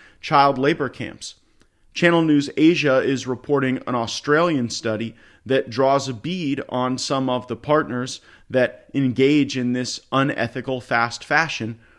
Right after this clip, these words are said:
one of which is H and M. And by the way, you know who it is. It's the Forever twenty-ones, it's the Express, you know, at times like Banana Republic, but H and M,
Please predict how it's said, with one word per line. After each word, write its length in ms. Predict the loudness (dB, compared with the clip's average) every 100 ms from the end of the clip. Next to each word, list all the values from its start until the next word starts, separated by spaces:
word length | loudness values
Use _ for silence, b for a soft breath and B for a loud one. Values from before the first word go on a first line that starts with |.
| b
one 200 | 0 0
of 140 | 0 0
which 240 | -2 0
is 300 | -2 -2 -6 b b -2
H 240 | 0 0
and 100 | 0
M. 240 | 2 0
And 160 | -2 -2
by 160 | 0 0
the 80 |
way, 280 | 0 0 0 -6
you 220 | -6 -4
know 200 | -2 -2
who 200 | -2 -2
it 80 | 0
is. 380 | 0 0 -4 -12 b b
It's 220 | -10 -6
the 120 | -6
Forever 400 | -4 0 0 0
twenty-ones, 960 | -4 -2 0 0 0 0 0 -2 -4 -6
it's 200 | -12 -10
the 240 | -4 -4 -4 B -12
Express, 920 | -10 -8 -4 2 4 6 4 2 -6 B B _
you 80 | -4
know, 160 | -2
at 80 | -2
times 440 | -2 0 0 -2
like 220 | -2 -4 -4
Banana 300 | -4 -2 0
Republic, 720 | -2 2 0 2 0 -2 -2
but 220 | -2 -2 B B 2
H 260 | 2 4
and 100 | 0
M, 360 | 2 2 0